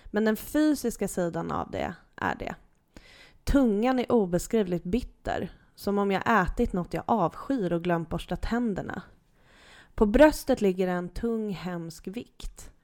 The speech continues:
och inuti kroppen tycks en evig upplösning pågå.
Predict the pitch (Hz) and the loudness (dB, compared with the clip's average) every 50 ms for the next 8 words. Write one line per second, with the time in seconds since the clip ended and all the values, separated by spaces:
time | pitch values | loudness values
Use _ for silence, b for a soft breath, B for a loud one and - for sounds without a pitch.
0 | _ _ - 202 214 - 240 240 226 214 202 202 196 - - 254 247 240 - - | _ _ -4 -4 -4 -2 -4 -4 -4 -4 -4 -4 -6 -4 -2 -2 -2 -2 -4 -6
1 | - 180 175 - - _ 175 170 170 170 - - 165 - - 175 175 - _ 226 | -8 -8 -8 -10 -10 _ -8 -8 -8 -8 -8 -10 -10 -6 -8 -8 -8 -6 _ -4
2 | 208 185 170 160 170 175 - - 196 - - - - 196 214 208 185 - - 175 | -2 0 -2 -2 -2 -4 -4 -6 -8 -8 -8 -4 0 2 2 2 0 -2 -6 -8
3 | 170 160 - - 208 185 175 185 185 - 202 - - 196 | -8 -8 -6 -4 -4 -2 -2 -4 -4 -4 -4 -4 -4 -6